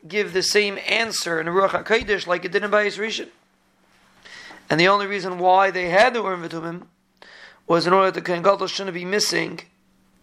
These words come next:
any of the Begadim. If you don't have the Urim V'Tumim, you're missing the Begadim. So this is the Rambam's Shita, that in the second Beis Hamikdash,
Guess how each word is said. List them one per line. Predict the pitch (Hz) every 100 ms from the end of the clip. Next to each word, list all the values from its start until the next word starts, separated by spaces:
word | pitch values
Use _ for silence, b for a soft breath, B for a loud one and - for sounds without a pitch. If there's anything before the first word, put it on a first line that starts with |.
| _ -
any | 180 180 180 170 170 - b b b b
of | - 160
the | 156
Begadim. | 151 165 240 240 - _ _
If | -
you | 156
don't | 170
have | 160
the | 170
Urim | 160
V'Tumim, | 160 214 175 175
you're | 165
missing | 170 -
the | 160
Begadim. | 165 202 190 - _ _ _ _ _ B B B B B B
So | - 175
this | 233
is |
the | 202
Rambam's | 214 208 196 190
Shita, | - 185 175 - _ _ _ _ _
that | 165 170 165 -
in | 170
the | 156
second | 196 185 180
Beis | 180 175
Hamikdash, | 190 - - -